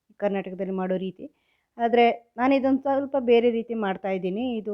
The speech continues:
ಉತ್ತರ ಭಾರತೀಯರು ಬ-, ಇದು ಬೇಸನ್ಕಿ ಬರ್ಫಿ ಅಂತ ಮಾಡ್ತಾರೆ, ಆ ರೀತಿ ಮಾಡ್ತೀನಿ. ಆದ್ರೆ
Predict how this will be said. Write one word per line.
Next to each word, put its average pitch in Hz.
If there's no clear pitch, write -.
ಉತ್ತರ 208
ಭಾರತೀಯರು 196
ಬ-, 202
ಇದು 180
ಬೇಸನ್ಕಿ 208
ಬರ್ಫಿ 196
ಅಂತ 180
ಮಾಡ್ತಾರೆ, 196
ಆ 208
ರೀತಿ 226
ಮಾಡ್ತೀನಿ. 196
ಆದ್ರೆ 254